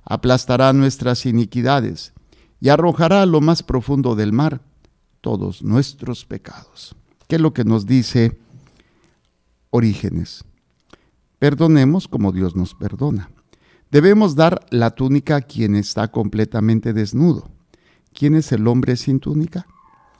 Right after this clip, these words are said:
El que está privado absolutamente de Dios. Por consiguiente, debemos despojarnos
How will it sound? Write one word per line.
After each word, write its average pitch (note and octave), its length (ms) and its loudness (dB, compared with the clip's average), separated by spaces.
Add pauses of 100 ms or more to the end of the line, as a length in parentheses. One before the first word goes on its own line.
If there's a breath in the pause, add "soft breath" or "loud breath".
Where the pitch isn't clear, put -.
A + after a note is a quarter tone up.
(200 soft breath)
El G#2+ 160 -4
que A#2+ 80 -2
está B2+ 320 -4
privado A#2 460 0
absolutamente G2+ 1080 -4
de F#2 160 -4
Dios. F2 560 -8 (720 soft breath)
Por A2 180 -4
consiguiente, A#2+ 680 2
debemos C3 480 0
despojarnos A#2 880 -4